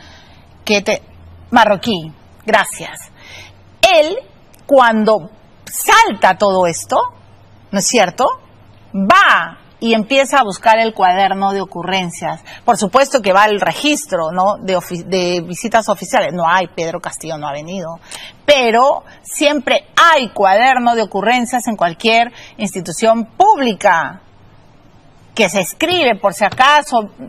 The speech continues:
pasó esto, no se vino sutanito, etcétera, ¿no?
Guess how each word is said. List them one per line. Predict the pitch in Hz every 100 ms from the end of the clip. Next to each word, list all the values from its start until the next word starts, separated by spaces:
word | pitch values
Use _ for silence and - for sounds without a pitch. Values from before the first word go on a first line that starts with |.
| 190
pasó | 196 185 240 233
esto, | 262 269 - 233 208
no | 214
se | - 233
vino | 226 233 220
sutanito, | 220 196 190 214 269 226
etcétera, | - 208 - 285 214 160 147
¿no? | 220